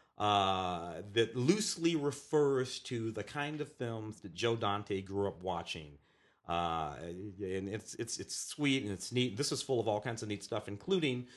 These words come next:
a, um, an interview with director Joe Dante. Um, I happened to have inter-, uh, interviewed Joe Dante, oh, a couple of years ago, I guess, for a film, uh, that he made that happened to have been,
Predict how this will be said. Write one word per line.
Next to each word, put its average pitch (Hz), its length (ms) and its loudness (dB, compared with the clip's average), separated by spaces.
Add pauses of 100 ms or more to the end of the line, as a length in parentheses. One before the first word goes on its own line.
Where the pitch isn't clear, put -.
(340)
a, 107 540 6
um, 95 680 0 (800)
an 123 80 4
interview 123 400 4
with 98 140 -2
director 104 340 -2
Joe 101 200 0
Dante. 107 500 -4
Um, 92 500 0
I 107 100 -2
happened 185 320 -4
to 175 100 -2
have 135 280 -2
inter-, 139 300 -2
uh, 113 180 0
interviewed 135 420 -4
Joe 117 200 -4
Dante, 110 560 -2 (340)
oh, 202 80 6
a 180 60 6
couple 196 240 0
of 143 80 0
years 139 180 0
ago, 110 160 -2
I 92 100 0
guess, 95 340 -4 (520)
for 110 120 2
a 95 40 2
film, 113 420 0 (340)
uh, 104 280 4
that 107 140 0
he 107 120 -4
made 98 580 2
that 110 100 4
happened 170 420 -2
to 131 80 -6
have 107 200 -4
been, 110 260 0